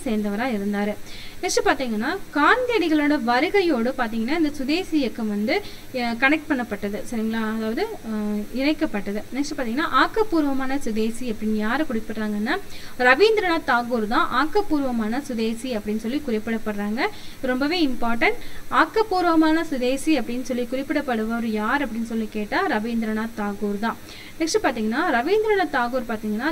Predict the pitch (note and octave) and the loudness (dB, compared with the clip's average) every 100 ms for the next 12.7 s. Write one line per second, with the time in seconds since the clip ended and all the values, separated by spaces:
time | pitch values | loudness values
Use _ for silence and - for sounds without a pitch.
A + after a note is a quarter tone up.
0 | D#4 B3 C4+ B3+ A3 A#3 D#4+ A#3+ C4+ D#4+ | 0 -2 0 0 0 2 2 2 2 4
1 | G#4 G#4 G4+ D4+ A#3+ B3 B3+ G#3+ G3+ A3+ | 2 6 6 4 0 -4 -2 -2 -2 0
2 | D#4+ - - - B3 A#3+ A#3 A#3 C#4 G4 | -2 -4 -10 -8 0 2 2 2 6 6
3 | G4+ F4+ A#3+ A3+ A#3 A3 G#3 A#3+ E4 A#3+ | 6 4 2 0 -2 0 0 0 0 0
4 | A#3+ E4 F4+ C4 G#3+ A#3 A3 G3+ G#3 G#3 | 2 4 4 2 0 -2 -2 -2 -2 -4
5 | - A3 A3 G#3+ A#3 F4 G4 D#4+ C4+ C4+ | -4 -2 -2 -2 2 2 4 2 2 0
6 | A#3+ A3+ A3+ A3 B3 D#4 A#3 A#3+ B3+ B3 | -2 0 0 -2 2 2 2 -2 0 0
7 | B3 A#3+ G#3 A#3+ D4 D4+ D4 C#4+ A3+ G#3+ | 0 0 -2 2 4 4 2 0 -2 0
8 | G#3 D4+ G4+ - - - - D#4 D#4+ D4+ | 0 0 0 -6 -14 -12 4 6 8 6
9 | D4 C4 F4+ G4+ A4 A4+ F#4 A3+ A#3 C4 | 4 6 4 4 2 6 4 4 -2 4
10 | D4+ A#3+ A#3+ B3 C4 D#4+ G4+ G4 - A#3 | 4 4 0 -2 0 4 4 2 0 -2
11 | A#3 C#4+ A#3 A3 C#4 D4 C4 C#4+ F4+ D#4 | -2 -2 0 0 0 2 0 2 4 4
12 | G#3+ A3 C#4 G#3 G#3 G#3 G#3 | 4 0 -2 -2 -2 0 -2